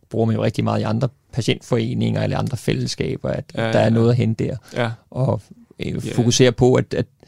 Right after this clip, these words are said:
Speaker 1: der er en funktion heldigvis, og det på den måde kan være tilfredsstillende at se, at man går fra en eller anden, der har været svært, svært forbrændt, til at,
Speaker 2: Ja.
Speaker 1: øh, vedkommende faktisk kan fungere, øh, fuldstændig.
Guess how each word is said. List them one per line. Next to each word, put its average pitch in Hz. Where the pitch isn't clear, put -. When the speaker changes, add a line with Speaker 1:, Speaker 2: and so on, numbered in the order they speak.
Speaker 1:
der 120
er 113
en 117
funktion 127
heldigvis, 117
og 117
det 131
på -
den 120
måde 123
kan -
være 113
tilfredsstillende 110
at 113
se, -
at 127
man 117
går 117
fra 113
en -
eller 127
anden, 131
der -
har 110
været -
svært, -
svært -
forbrændt, -
til -
at, 110
Speaker 2:
Ja. -
Speaker 1:
øh, -
vedkommende 117
faktisk 110
kan 113
fungere, 120
øh, 139
fuldstændig. -